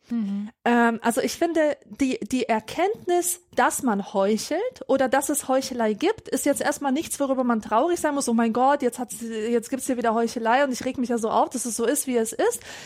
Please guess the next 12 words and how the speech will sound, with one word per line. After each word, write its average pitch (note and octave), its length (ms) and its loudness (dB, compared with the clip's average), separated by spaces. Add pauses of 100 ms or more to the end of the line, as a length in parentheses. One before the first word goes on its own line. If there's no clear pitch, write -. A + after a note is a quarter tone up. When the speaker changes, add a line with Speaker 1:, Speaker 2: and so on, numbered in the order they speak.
(240)
Speaker 2:
Sondern D4 300 2
dass D4 140 0
man C#4+ 120 0
das C4 160 0
als A#3+ 200 0
Chance F4 420 0
begreift, B3+ 460 0
sich C4+ 120 -6
dieses B3 280 -2
Phänomen C4 580 2
genauer B3+ 400 2
anzuschauen. G3+ 640 -6